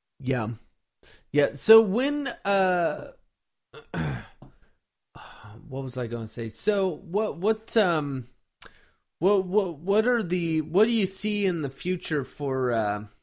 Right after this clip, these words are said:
Mueller duck calls?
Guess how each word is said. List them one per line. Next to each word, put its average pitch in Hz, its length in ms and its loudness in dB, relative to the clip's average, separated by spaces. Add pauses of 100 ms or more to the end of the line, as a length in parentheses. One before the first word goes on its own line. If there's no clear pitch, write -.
(800)
Mueller 156 460 4
duck 127 300 -2
calls? - 560 -8